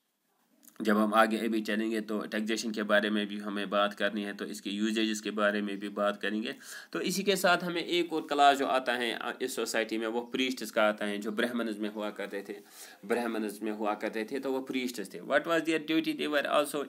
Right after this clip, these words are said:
advising the king। These were also advising the king। King, not only this, जो ये प्रीस्ट्स थे, they were making the different ritual ceremony sacrifices।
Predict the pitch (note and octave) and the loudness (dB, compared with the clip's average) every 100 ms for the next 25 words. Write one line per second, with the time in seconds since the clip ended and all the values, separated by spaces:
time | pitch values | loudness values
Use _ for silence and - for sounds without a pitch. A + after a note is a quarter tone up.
0 | C#3 C#3 C3+ A#2+ A2 F#2 F#2 D#2+ - _ | 0 2 2 2 -4 -8 -10 -14 -18 _
1 | _ _ _ _ _ _ _ - - - | _ _ _ _ _ _ _ -16 -16 -20
2 | _ - G2 A#2 A2+ A2+ A2+ - A2+ A#2 | _ -10 0 2 2 2 2 2 0 2
3 | F3+ F#3 - - - B2+ B2 A#2 A#2 A2+ | 0 -2 -4 -2 4 6 6 6 2 0
4 | G#2+ G#2+ A#2 A2+ A2 - - C#3+ C3+ B2+ | -2 -2 -4 -4 -8 -18 -2 0 2 4
5 | D3+ D3+ C#3 C#3 C3+ C3+ C#3 - - A#2+ | 4 2 0 0 0 0 -2 -6 -18 -14
6 | A#2+ A#2+ A#2 - A#2+ B2+ C#3+ D3 C#3 C#3+ | -6 -6 -6 -10 -8 0 2 2 2 2
7 | C3+ B2+ D3 E3 E3 C#3 A#2+ A2+ B2+ B2+ | 2 2 6 6 6 -2 0 -2 0 4
8 | B2 A#2+ B2+ B2 A#2+ A#2+ A#2 A#2+ A#2 A2+ | 4 4 -2 -2 -4 -2 -2 -2 0 2
9 | B2+ C3 B2 A#2 A#2 A#2 B2 B2 A#2+ A#2 | 0 0 2 2 2 4 6 6 2 2
10 | A2+ A2+ B2+ B2 A#2+ - G2+ G2+ D#2 | 0 2 2 2 -4 0 -2 -2 -10